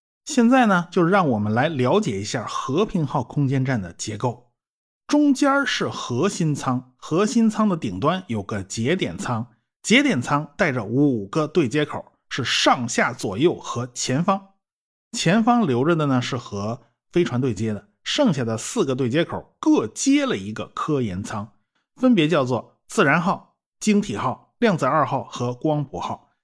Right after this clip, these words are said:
你别说啊，这个俄国人特别喜欢用这种科学术语起名字，这倒是比较应景儿啊。这个空间站就是搞科学研究的吧？这个核心舱的屁股上接了一个小的实验舱，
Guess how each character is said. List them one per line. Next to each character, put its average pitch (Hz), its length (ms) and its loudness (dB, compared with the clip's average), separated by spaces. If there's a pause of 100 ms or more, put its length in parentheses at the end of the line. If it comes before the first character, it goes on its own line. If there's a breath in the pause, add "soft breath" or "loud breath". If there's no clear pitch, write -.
(220)
你 95 140 -10
别 110 140 -4
说 151 180 -2
啊， 135 80 -2
这 147 100 0
个 131 140 2
俄 117 320 -2
国 151 100 2
人 151 140 -2
特 - 180 -2
别 127 160 0
喜 95 200 -8
欢 - 120 -4
用 123 140 2
这 123 80 0
种 95 180 -6
科 320 380 6
学 120 240 -2
术 120 240 -2
语 107 140 -2
起 - 260 -4
名 101 220 -4
字， 123 200 -4
这 - 120 -6
倒 135 180 -2
是 113 100 -4
比 110 160 -2
较 160 160 2
应 123 220 2
景 110 160 -2
儿 120 240 -6
啊。 104 260 -4
这 123 140 -4
个 113 160 -2
空 165 200 -2
间 165 120 0
站 156 160 0
就 131 100 0
是 120 80 -2
搞 110 200 -6
科 156 180 -2
学 143 140 0
研 123 180 0
究 208 140 4
的 160 80 0
吧？ 127 240 -2 (600)
这 240 120 -2
个 170 100 0
核 180 260 2
心 233 220 4
舱 220 160 4
的 226 100 0
屁 349 380 2
股 240 100 0
上 104 300 -8
接 151 220 0
了 135 80 0
一 123 100 0
个 143 80 -2
小 - 340 -4
的 104 140 -8
实 131 300 -2
验 110 140 -4
舱， 123 260 -4